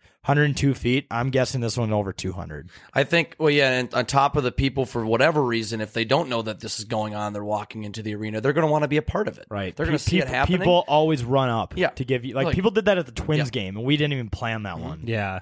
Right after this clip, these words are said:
Speaker 2: Yep. So
Speaker 3: Yeah,
Speaker 2: it's gonna
Speaker 3: I
Speaker 2: be
Speaker 1: And it was the
Speaker 2: incredible.
Speaker 1: Twins in
Speaker 3: That's what I keep, and
Speaker 1: twenty twenty-one.
Speaker 3: it's also, those p-, beer and alcohol prices are very similar to the Xcel Energy Center, and again, it was maybe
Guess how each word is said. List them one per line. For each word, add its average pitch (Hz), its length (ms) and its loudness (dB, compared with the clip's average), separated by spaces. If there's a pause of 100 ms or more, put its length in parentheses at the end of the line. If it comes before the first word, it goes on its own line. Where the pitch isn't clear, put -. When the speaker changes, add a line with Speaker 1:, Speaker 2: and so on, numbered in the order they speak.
(120)
Speaker 2:
Yep. 120 200 -8 (160)
So - 120 -8
Speaker 3:
Yeah, 165 80 4
Speaker 2:
it's 156 80 -4
gonna 156 120 -6
Speaker 3:
I - 20 -2
Speaker 2:
be - 60 -4
Speaker 1:
And 160 40 6
it 170 40 6
was 156 100 2
the 139 60 0
Speaker 2:
incredible. 131 180 2
Speaker 1:
Twins 107 260 0
in 107 80 -6
Speaker 3:
That's 151 140 2
what 185 80 6
I 180 80 4
keep, 180 160 2
and 170 100 4
Speaker 1:
twenty 175 200 -2
twenty-one. 156 100 -4
Speaker 3:
it's 151 140 -2
also, 190 260 2
those 147 240 4
p-, - 100 -6 (240)
beer 143 300 0
and 117 100 -4
alcohol 123 380 -2
prices 101 360 -6
are 95 120 -6
very 135 300 -2
similar 151 380 -2
to 117 80 -4
the 107 120 0
Xcel 117 340 2
Energy 113 300 2
Center, 104 320 0
and 107 180 0
again, 110 320 2
it 101 60 0
was 117 340 -2
maybe 120 400 -2